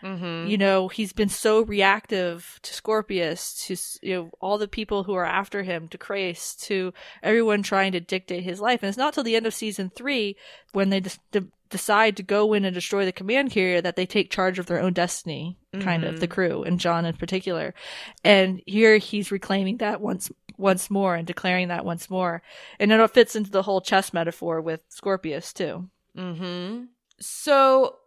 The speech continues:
Speaker 1: kind of after this, John gets all of those overlapping documentary style voices again, and they actually teach him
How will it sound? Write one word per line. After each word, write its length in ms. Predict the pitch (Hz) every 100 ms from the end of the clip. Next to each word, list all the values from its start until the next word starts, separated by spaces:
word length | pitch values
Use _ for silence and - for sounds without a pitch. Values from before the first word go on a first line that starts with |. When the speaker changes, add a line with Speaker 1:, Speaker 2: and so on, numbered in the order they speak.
| _ _
Speaker 1:
kind 200 | - 302
of 100 | 320
after 400 | - 254 285 294
this, 520 | 220 196 185 190 - - _ - 190
John 280 | 220 226
gets 260 | 233 233 226
all 200 | 202 208
of 120 | 214 190
those 240 | 202 196 -
overlapping 1080 | 208 220 214 196 190 202 208 196 190 190
documentary 640 | 180 185 190 202 185 190 196
style 300 | 214 196 180
voices 420 | 175 190 233 226
again, 400 | 247 254 262 285 - - - -
and 140 | 226
they 120 | 240 254
actually 320 | 311 311 294
teach 420 | - 294 277 -
him 420 | 233 185 180 185